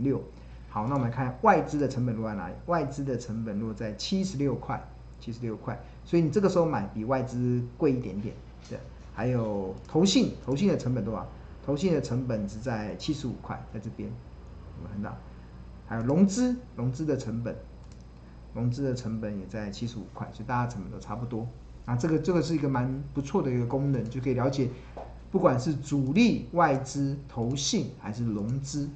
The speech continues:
大家的成本线落在，融资就是散户嘛，散户的成本线落在哪里？那有一些公司派，有一些公司内部人会用融资来买进。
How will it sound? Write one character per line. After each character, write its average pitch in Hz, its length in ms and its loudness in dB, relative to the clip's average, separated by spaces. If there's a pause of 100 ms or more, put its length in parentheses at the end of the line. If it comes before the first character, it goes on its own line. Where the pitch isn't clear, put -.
(200)
大 143 200 6
家 123 260 2
的 117 160 -2
成 107 300 -6
本 110 160 -8
线 110 200 -6 (160)
落 110 160 -4
在， 95 260 -10
融 143 180 4
资 180 100 0
就 185 100 2
是 190 80 4
散 98 340 -4
户 139 100 -2
嘛， 107 200 -4
散 98 180 -8
户 135 140 0
的 131 40 2
成 117 240 -4
本 104 140 -6
线 117 180 -6
落 110 140 -4
在 113 140 -4
哪 95 180 -8
里？ 110 140 -4 (320)
那 214 100 6
有 170 140 10
一 151 40 6
些 226 160 6
公 214 220 6
司 214 160 0
派， 196 320 8
有 123 100 4
一 123 40 0
些 160 180 2 (260)
公 170 180 2
司 170 160 0
内 180 180 4
部 151 180 0
人 123 100 2
会 123 120 2
用 131 160 0 (180)
融 110 180 -2
资 123 320 -2 (420)
来 98 120 -4
买 87 220 -4
进。 104 240 -6